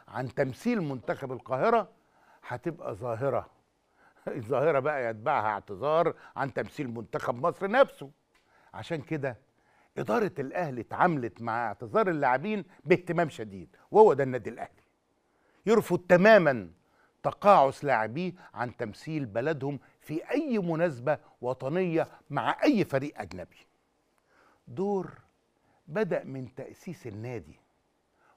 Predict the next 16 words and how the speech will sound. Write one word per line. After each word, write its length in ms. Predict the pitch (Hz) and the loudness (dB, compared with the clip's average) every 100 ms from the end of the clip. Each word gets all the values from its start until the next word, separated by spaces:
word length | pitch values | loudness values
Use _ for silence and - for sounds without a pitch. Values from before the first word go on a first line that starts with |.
| - | -10
ولا 260 | 110 120 | -8 -8
زال 280 | 117 160 139 | -8 -8 -8
مستمر 640 | 113 110 - 117 139 127 | -12 -14 -16 -14 -14 -14
حتى 380 | 110 131 156 - | -16 -16 -16 -12
الآن. 340 | 160 - - - _ _ _ _ _ _ _ _ _ _ _ _ _ _ _ _ _ _ _ _ | -12 -14 -20 -20 _ _ _ _ _ _ _ _ _ _ _ _ _ _ _ _ _ _ _ _
السنتين 600 | - - 120 117 - 139 | -14 -8 -8 -8 -10 -10
دول، 300 | 107 107 95 78 _ _ _ _ _ _ _ _ _ _ - | -8 -8 -8 -10 _ _ _ _ _ _ _ _ _ _ -12
سنة 200 | 110 104 _ 160 | -10 -12 _ -6
ألف 280 | 123 - | -6 -8
تسعمية 560 | 101 92 - 95 127 104 | -16 -16 -14 -10 -8 -8
سبعة 320 | - 117 98 | -8 -4 -4
وتلاتين 680 | 87 - 87 87 - 104 73 _ _ _ _ _ _ | -4 -8 -12 -14 -14 -14 -14 _ _ _ _ _ _
وألف 380 | 92 151 117 - | -10 -8 -8 -14
تسعمية 600 | 95 - 92 117 113 87 | -20 -16 -12 -8 -8 -8
تمانية 400 | - 107 143 120 | -10 -10 -8 -8
وتلاتين، 760 | 107 131 123 - 180 175 165 | -10 -12 -12 -12 -12 -12 -14